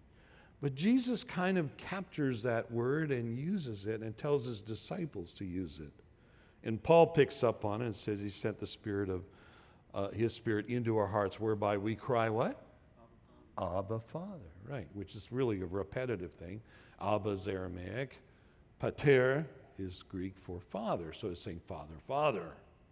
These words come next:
It's kind of an emphasis thing. God reveals and demonstrates his character using these, what we call,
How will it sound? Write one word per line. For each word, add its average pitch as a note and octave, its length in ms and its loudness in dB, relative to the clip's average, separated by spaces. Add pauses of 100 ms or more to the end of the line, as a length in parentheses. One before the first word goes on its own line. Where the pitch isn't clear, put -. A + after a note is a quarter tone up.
(920)
It's - 120 -12
kind G2+ 180 -8
of F2+ 80 -10
an F2+ 140 -6
emphasis G2+ 500 -6
thing. G#2 240 -8
God C#3+ 280 6
reveals C#3 500 4
and B2 100 -2
demonstrates D3 600 4
his A#2 180 -2
character F3+ 640 4
using C3 500 2
these, C3 360 -2 (100)
what A#2 180 -2
we B2 80 -4
call, A2+ 380 2